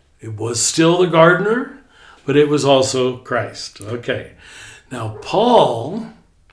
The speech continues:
who thinks he understands religion perfectly, is a Pharisaical Jew,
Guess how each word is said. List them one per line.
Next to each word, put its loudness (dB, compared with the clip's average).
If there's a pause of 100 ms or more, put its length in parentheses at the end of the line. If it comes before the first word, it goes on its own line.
(880)
who -6
thinks -4
he 2
understands 2
religion 0
perfectly, -6 (360)
is -4
a -4
Pharisaical 2
Jew, -6